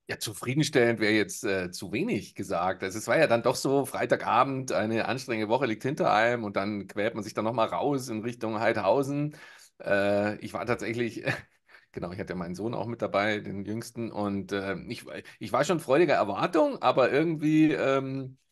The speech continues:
ja, hab mir dann schon gedacht, „Na ja, mal sehen, wie es so wird.“ Und es war ja tatsächlich, also ich würde sagen, es war ein überragender Abend. Also A, was der Thomas eben auch schon kommun-, wie du gesagt hast, kommuniziert hat, dieses,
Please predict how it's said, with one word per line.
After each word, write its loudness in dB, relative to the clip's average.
ja, -12
hab -6
mir -2
dann -6
schon -4
gedacht, -2
„Na 2
ja, 2
mal 2
sehen, 6
wie -4
es -6
so 0
wird.“ 4
Und -4
es -8
war 0
ja 0
tatsächlich, -6
also -6
ich -12
würde 0
sagen, -4
es -12
war -10
ein -10
überragender 2
Abend. 2
Also 0
A, 4
was -4
der -8
Thomas -4
eben -6
auch -2
schon -8
kommun-, -6
wie -14
du -12
gesagt -8
hast, -12
kommuniziert -4
hat, -4
dieses, -6